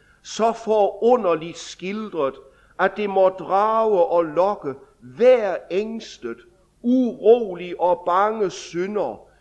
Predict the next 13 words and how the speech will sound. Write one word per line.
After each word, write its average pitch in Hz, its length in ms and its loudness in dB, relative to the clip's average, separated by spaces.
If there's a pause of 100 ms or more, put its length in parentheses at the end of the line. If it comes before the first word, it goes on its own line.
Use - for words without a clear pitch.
(120)
til 175 400 -2
Jesus 180 640 -8 (120)
frelseren, 151 680 -4 (300)
så - 160 0
også 233 420 4
en 208 200 4
sådan 208 680 -2
ulykkelig, 196 880 -4 (280)
fortabt 196 840 -2
synder 185 760 -4 (240)
virkelig 196 880 -4
bliver 165 360 -4
salig, 170 960 -4